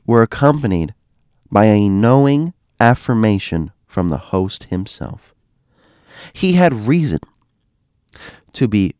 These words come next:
credulous. One summer night, he recalled he and his wife were driving home when a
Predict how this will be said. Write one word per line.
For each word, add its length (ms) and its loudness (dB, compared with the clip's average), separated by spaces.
credulous. 600 -6
One 220 4
summer 320 4
night, 360 0
he 200 -4
recalled 640 -2
he 260 0
and 100 0
his 200 0
wife 520 -4
were 140 -2
driving 500 0
home 440 -4
when 140 0
a 220 2